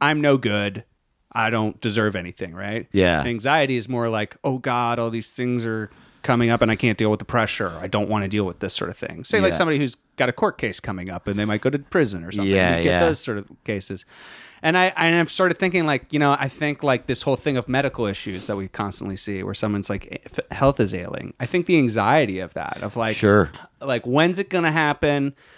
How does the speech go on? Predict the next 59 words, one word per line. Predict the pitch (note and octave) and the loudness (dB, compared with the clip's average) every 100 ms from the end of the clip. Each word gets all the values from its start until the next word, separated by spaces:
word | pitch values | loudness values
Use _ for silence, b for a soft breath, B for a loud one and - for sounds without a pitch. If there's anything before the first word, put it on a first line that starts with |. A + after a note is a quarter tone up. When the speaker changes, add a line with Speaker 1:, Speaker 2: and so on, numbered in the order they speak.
| b b b b | b b b b
Speaker 1:
How | - E3 D#3 | -2 0 2
am | D#3 | 2
I | C#3 B2+ | 0 0
hurting | C3 C#3+ C#3 C#3 | -2 -2 -2 -2
everyone | C3+ C3 B2 | 0 2 2
around | A2+ A#2+ B2 | 2 2 2
me | B2 | 0
by | A#2 G#2 | 0 0
dealing | G2+ A2+ A#2+ B2+ | 0 2 2 2
with, | C3 B2 - | 0 -2 0
like, | B2 - - - | 0 -2 -16 -4
ail-, | D3 C#3 - | 0 0 0
ailments, | C#3 C3+ C3+ C3 - - | 2 4 4 2 -2 -2
you | C#3 | 0
know? | C#3 C#3 C3+ | 0 -2 -2
And | B2+ B2+ | -4 0
I | |
Speaker 2:
Also, | C#3+ F3 F#3 | 2 4 4
Speaker 1:
think | |
Speaker 2:
if | C#3 | 4
Speaker 1:
it | |
Speaker 2:
you've | A3 G#3 | 2 0
been | G3+ | 0
alive | C#3+ A2 G2 E2+ | 2 4 4 2
for | |
Speaker 1:
Yeah. | F#2 | 0
Speaker 2:
seventy-one | - A#2+ A#2+ A2+ G2+ | 2 2 4 2 4
years | F#2+ F#2+ D#2+ D#2+ - | 4 4 2 -2 -6
and | E2 F2+ | -4 2
Speaker 1:
Yeah. | |
Speaker 2:
you | F#2+ F#2+ | 4 6
are | F#2+ G#2+ | 6 4
anxious, | A#2+ C#3+ - A#3 - | 2 0 0 0 0
and | G2 | 0
I | |
don't | F#2+ G2+ | 2 2
know | F#2 - G2+ A2 B B B - | 4 4 4 2 B B B -4
if | F#2 | -2
he's | F#2+ | -2
a | |
person | G#2 F#2+ G2+ | -2 -2 0
who | |
deals | F#2 F2+ | 2 2
with | F#2 | 2
a | |
lot | F2 | 2
of | F2 | 2
anxiety, | F2+ E2+ F2+ F2+ | 0 2 2 2
but | F2+ | 2
I | A#2 | 2
can | B2+ | 0
tell | G#2 G2 | 2 4
you, | F#2 F#2+ B B B | 4 0 B B B
as | - | -6
someone | - G2+ | -4 -2
who's | F2+ - | -4 -4
thirty-six | A#2 G2+ F#2 - A#2 A#2+ - - B B | -2 0 0 2 2 2 -4 -8 B B
and | F#2+ | -2
has | F#2 E2 - | 0 0 -4